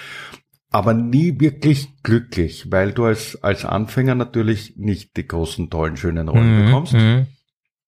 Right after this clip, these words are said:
Speaker 1: Obwohl ich einfach in mir gespürt hab, ich könnt's.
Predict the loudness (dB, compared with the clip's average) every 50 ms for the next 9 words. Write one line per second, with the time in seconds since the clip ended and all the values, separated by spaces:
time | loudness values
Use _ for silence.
0 | _ _ _ _ _ _ _ _ _ -20 _ -16 -8 -6 -4 -4 -4 -2 -4 -4
1 | -4 -6 -8 -8 -10 -16 _ -10 -8 -8 -6 -6 -6 -6 -6 -6 -10 -14 -12 _
2 | -4 -4 -4 -2 -2 -4 -4 -4 -6 -8 -12 -12 -12 -16 -16 -10 -6 -6 -6 -6
3 | -8 -10 _ -20 -20 -20 -20